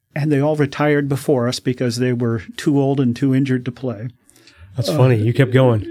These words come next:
Speaker 1: Oh, yeah. Yeah, we're, we were stupid. That's, my first memory of my wife was on a softball field. I was coaching a team down in Roseburg, and it was a church league team, and it was a women's team, and we were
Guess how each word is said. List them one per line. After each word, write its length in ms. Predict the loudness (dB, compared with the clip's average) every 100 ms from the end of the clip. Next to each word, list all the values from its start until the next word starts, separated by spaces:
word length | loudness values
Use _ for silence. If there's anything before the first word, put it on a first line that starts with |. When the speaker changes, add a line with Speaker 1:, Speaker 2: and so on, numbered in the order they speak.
| 0
Speaker 1:
Oh, 100 | 0
yeah. 260 | 0 -4 -10 _ -4
Yeah, 200 | 0 0
we're, 460 | 0 2 2 -2
we 140 | -2 0
were 140 | 0
stupid. 440 | 0 -2 -2 -2 -4
That's, 440 | 0 0 0 -6 -10 -18 -18 -2
my 120 | 0
first 340 | 2 0 0 0
memory 520 | 0 2 2 0 0
of 180 | 0 0
my 140 | 0
wife 300 | 0 -2 -2
was 120 | -2
on 160 | 0 -2
a 200 | -2 -6 -8
softball 460 | -4 -4 -2 -6
field. 320 | -8 -14 -18 _ _ _ _ _
I 40 | -2
was 160 | -2
coaching 580 | 0 0 0 0 0 -4 -6
a 140 | -8
team 320 | -2 0 0
down 260 | 0 -2 -2
in 380 | -2 -4 -6 -2
Roseburg, 560 | 0 0 -4 -8 -10 -16 _ _ _ _ _ _ -10
and 540 | -4 0 0 -2 -2
it 240 | -4 -4 -4
was 140 | -2
a 60 | -2
church 340 | 0 0 0
league 220 | -2 -2 -2
team, 280 | -2 0 0
and 120 | 0
it 40 |
was 140 | -2 0
a 60 |
women's 380 | 0 0 -2 -2
team, 260 | -4 -2 -2
and 180 | 0
we 140 | 0 2
were 300 | 0 -2